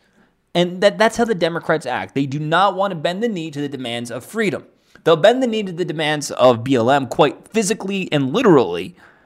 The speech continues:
but they will not bend the knee to the demands of freedom because, and they, frankly, at the end of the day, they really can care, give two damns about the economy. They can give two damns about the G D P and economic growth and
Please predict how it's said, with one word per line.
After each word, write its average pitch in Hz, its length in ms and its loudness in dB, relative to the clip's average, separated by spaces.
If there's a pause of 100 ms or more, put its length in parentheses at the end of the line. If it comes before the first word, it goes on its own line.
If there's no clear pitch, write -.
(340)
but 147 140 6
they 160 100 4
will 180 180 6
not 208 300 6
bend 220 180 4
the 208 60 2
knee 175 160 -2
to 151 140 -6
the 160 100 -2
demands 139 400 -4
of 143 160 -10
freedom 117 480 -6
because, 127 340 -6 (720)
and 214 120 2
they, 202 200 -2 (340)
frankly, 147 640 -2
at 131 80 -4
the 165 100 -6
end 190 80 -2
of 180 60 -2
the 180 80 -2
day, 180 300 -4
they 185 180 0
really 233 320 -2
can 185 220 -8
care, 147 480 -6 (320)
give 170 280 0
two 240 300 2
damns 214 400 -2
about 151 280 4
the 120 80 -6
economy. 101 580 -10
They 202 100 0
can 220 160 -4
give 196 220 -4
two 226 280 -4
damns 196 460 -2
about 151 280 -2
the 156 60 -6
G 147 200 -6
D 151 100 -8
P 147 300 -2
and 117 80 -6
economic 131 520 -2
growth 123 520 2
and 117 200 -8